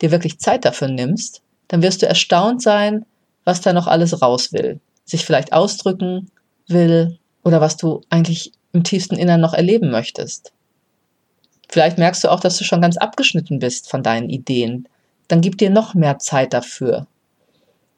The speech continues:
Und mach das einfach immer mal wieder, ergänze deine Antworten,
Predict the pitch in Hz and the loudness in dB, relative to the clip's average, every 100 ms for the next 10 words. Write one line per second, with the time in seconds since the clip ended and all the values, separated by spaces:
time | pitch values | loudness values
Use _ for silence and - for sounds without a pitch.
0 | _ 185 190 196 214 - 214 220 - 254 | _ 0 0 2 0 0 -2 -4 -2 0
1 | 254 226 220 185 190 180 170 170 175 220 | 2 2 2 2 0 2 2 0 0 0
2 | 202 175 170 - 170 175 175 165 170 170 | 0 0 0 2 0 2 2 2 2 -2
3 | 170 | -4